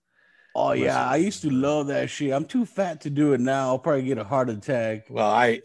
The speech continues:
Speaker 2: and I'm too old to do it now, but when I was, I grew up in the eighties and it was a hot commodity in the eighties. And I have no problem talking about my drug use 'cause that's about as far as it went. And I'm not a big drinker,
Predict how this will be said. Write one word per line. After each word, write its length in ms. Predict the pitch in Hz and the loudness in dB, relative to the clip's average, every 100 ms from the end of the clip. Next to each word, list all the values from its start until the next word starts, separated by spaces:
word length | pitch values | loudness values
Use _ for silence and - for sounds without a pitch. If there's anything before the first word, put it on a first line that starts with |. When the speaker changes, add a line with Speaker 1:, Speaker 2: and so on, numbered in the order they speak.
| - | -6
Speaker 2:
and 120 | 120 120 | 0 2
I'm 160 | 131 | 2
too 180 | 123 127 | 0 4
old 260 | 120 131 117 | 6 6 4
to 60 | |
do 200 | 104 104 | 0 0
it 80 | 104 | 0
now, 180 | 104 101 | -2 -2
but 260 | 92 104 - | -2 -4 -2
when 140 | 110 | -2
I 120 | 117 143 | 2 4
was, 300 | 139 101 - _ - - - _ _ _ | 4 2 -6 _ -20 -20 -20 _ _ _
I 100 | 143 | 2
grew 200 | 135 123 117 | 4 6 6
up 100 | 110 | 4
in 60 | 110 | 2
the 140 | 104 | 4
eighties 480 | 117 117 98 95 90 | 4 4 2 0 0
and 100 | 101 | 0
it 100 | 110 | 2
was 180 | 113 98 | 2 2
a 120 | 95 | 2
hot 240 | 98 117 113 | 2 0 0
commodity 640 | 98 110 110 98 90 92 | -2 0 2 0 -2 -2
in 60 | 90 | -2
the 120 | 92 | 0
eighties. 480 | 95 90 87 87 - - - - _ _ | 0 0 0 -2 -6 -10 -20 -20 _ _
And 140 | 110 104 | -2 2
I 100 | 110 | 2
have 120 | 98 | 2
no 260 | 104 117 107 | 2 4 4
problem 400 | 120 104 95 92 | 2 2 0 0
talking 380 | 107 90 101 | 0 0 -2
about 260 | 95 95 101 | -2 -2 -2
my 140 | 92 | -4
drug 340 | 87 101 101 90 | -2 0 0 0
use 200 | 92 87 | -2 -2
'cause 180 | 101 90 | -2 -2
that's 220 | 107 90 | -4 -2
about 240 | 95 95 | -2 -2
as 140 | 92 90 | -2 -2
far 260 | 113 101 | 0 0
as 100 | 92 | 0
it 120 | 92 92 | -4 -4
went. 280 | 101 101 | -4 -4
And 100 | 92 | -4
I'm 120 | 92 95 | -2 -2
not 180 | 101 | -2
a 40 | 92 | -2
big 240 | 98 87 | -2 -4
drinker, 580 | 80 98 104 98 87 85 | -2 0 0 -2 -4 -6